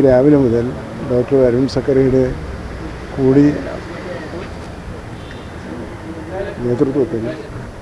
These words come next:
സ്പെഷ്യൽ ടീം ഈ ആനയെ മയക്കുവെടി വെച്ച് പിടിക്കാനുള്ള നിലപാടുമായി പ്രവർത്തിച്ചു തുടങ്ങിയത്. ഏതാണ്ട് ഒമ്പത് മണിക്ക് ആരംഭിച്ച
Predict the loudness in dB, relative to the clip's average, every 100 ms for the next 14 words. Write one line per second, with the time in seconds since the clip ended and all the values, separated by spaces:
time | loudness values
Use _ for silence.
0 | -16 -16 -16 -16 -16 -18 -18 -16 -10 -6
1 | -4 -4 -4 -4 -4 -4 -10 -14 -14 -14
2 | -14 -14 -14 -14 -14 -14 -14 -14 -14 -16
3 | -14 -14 -14 -4 2 4 4 4 4 2
4 | -4 -6 -2 0 0 2 2 0 -2 -2
5 | 0 0 2 0 0 -2 -8 -12 -12 -12
6 | -4 2 4 6 6 4 4 0 0 -2
7 | -2 -2 -4 -2 -6 -8 -10 -12 -14 -12
8 | -12 -12 -14 -14 -14 -14 -14 -14 -14 -14
9 | -14 -14 -12 -4 0 0 2 2 2 0
10 | 0 0 -2 -2 -4 -6